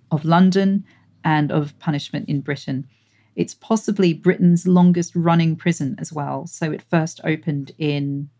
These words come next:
about eleven eighty-eight and only officially closed in nineteen oh two, though it was rebuilt several times in that period. It was sacked by rioters during the Gordon riots of seventeen eighty,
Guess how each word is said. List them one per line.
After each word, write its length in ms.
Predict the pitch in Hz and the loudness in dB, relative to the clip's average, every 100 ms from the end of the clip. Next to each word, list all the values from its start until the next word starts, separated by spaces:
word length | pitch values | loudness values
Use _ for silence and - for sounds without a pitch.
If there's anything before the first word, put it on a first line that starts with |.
| _ | _
about 260 | 147 143 143 | -4 -4 -2
eleven 400 | 156 156 160 160 | -2 -2 -2 -2
eighty-eight 720 | 160 165 165 165 247 - - _ _ _ _ _ | -2 -2 -2 0 -2 -6 -20 _ _ _ _ _
and 140 | 151 | 0
only 200 | 160 160 | 2 2
officially 440 | 151 - 170 - 156 | 0 -2 -4 -2 -4
closed 580 | 151 151 139 139 143 - | -2 -2 0 -4 -8 -4
in 180 | 160 151 | -2 0
nineteen 420 | 147 147 - 147 | 0 0 -2 -4
oh 140 | 139 | -4
two, 380 | 135 - 139 - - _ _ _ | -6 -6 -6 -8 -14 _ _ _
though 220 | 156 156 | -2 0
it 60 | 156 | 2
was 280 | 165 147 - _ _ - | 0 -2 -12 _ _ -6
rebuilt 640 | 160 170 160 156 139 - | 2 4 4 0 -2 -4
several 340 | - 151 143 | -4 -2 -2
times 400 | 139 147 135 135 | -6 -4 -4 -4
in 60 | 147 | -4
that 180 | 131 - | -4 -6
period. 400 | 156 143 127 - _ _ _ _ _ - | -6 -6 -6 -12 _ _ _ _ _ -2
It 120 | 160 | 0
was 180 | 156 147 | 0 -2
sacked 380 | - 180 - - | 0 0 0 -4
by 160 | 160 | -2
rioters 680 | 156 170 175 190 214 214 - | 2 2 4 2 0 -2 -2
during 240 | - 165 | -2 -2
the 60 | 156 | -2
Gordon 360 | 147 165 165 156 | -2 0 0 0
riots 400 | 151 160 - 156 | 0 0 -2 -8
of 80 | |
seventeen 540 | - 165 170 165 160 156 | -6 -4 -2 -2 -4 -6
eighty, 360 | 151 165 202 | -6 -4 -6